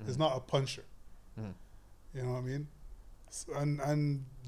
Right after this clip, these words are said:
Speaker 1: the, the smaller guys, all of them are technical, but they have, some of them have punching power.
Speaker 2: Mm-hmm.
Speaker 1: But the smaller you get, the more technical you need to get. Some of the big guys, they're not technical. He's
Speaker 2: Mm.
Speaker 1: just a puncher.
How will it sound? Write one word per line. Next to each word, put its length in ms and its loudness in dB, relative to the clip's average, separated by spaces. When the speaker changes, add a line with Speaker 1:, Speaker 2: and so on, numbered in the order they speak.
Speaker 1:
the, 300 8
the 100 2
smaller 460 6
guys, 480 6
all 220 8
of 140 2
them 240 8
are 220 2
technical, 800 6
but 200 0
they 100 4
have, 200 2
some 180 4
of 60 4
them 120 2
have 220 2
punching 320 0
power. 240 6
Speaker 2:
Mm-hmm. 80 -6
Speaker 1:
But 160 -2
the 120 6
smaller 400 8
you 100 6
get, 220 4
the 40 0
more 180 2
technical 520 -2
you 100 -4
need 140 -2
to 100 -4
get. 220 2
Some 180 2
of 60 4
the 60 6
big 180 8
guys, 200 6
they're 120 2
not 200 0
technical. 420 0
He's 200 2
Speaker 2:
Mm. 40 -2
Speaker 1:
just 200 -4
a 40 -2
puncher. 360 -2